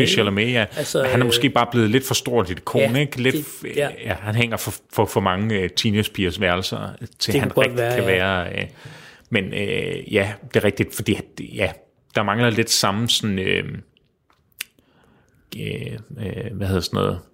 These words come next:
Speaker 2: genkendelighed er det forkerte ord, fordi det er jo det, hendes skuespiller, der spiller Kia eller Kaja, jo
Speaker 1: Ja.
Speaker 2: har, ikke? Fordi hun har sådan et,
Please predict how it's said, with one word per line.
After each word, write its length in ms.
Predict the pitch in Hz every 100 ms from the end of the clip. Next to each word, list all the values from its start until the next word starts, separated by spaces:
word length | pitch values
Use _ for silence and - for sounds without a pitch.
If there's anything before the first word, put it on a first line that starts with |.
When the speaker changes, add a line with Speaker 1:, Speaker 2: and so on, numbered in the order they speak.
| _ _ _ _
Speaker 2:
genkendelighed 680 | - 95 - - 139 107 95
er 40 | 87
det 100 | 95
forkerte 420 | - - 123 107
ord, 280 | 98 98 101
fordi 240 | 104 98
det 80 | 98
er 40 | 120
jo 40 |
det, 140 | 117 101
hendes 240 | 110 104
skuespiller, 460 | - 110 101 110 87
der 80 | 87
spiller 340 | - 85 80 78 _ _ - -
Kia 360 | - 95 98 90
eller 160 | 82
Kaja, 520 | 78 101 92 87 95
jo 280 | 101 - 113
Speaker 1:
Ja. 80 | 120
Speaker 2:
har, 380 | 120 147 147 120
ikke? 180 | 113 -
Fordi 200 | 117 98
hun 140 | 98
har 160 | 95 98
sådan 200 | - 95
et, 180 | -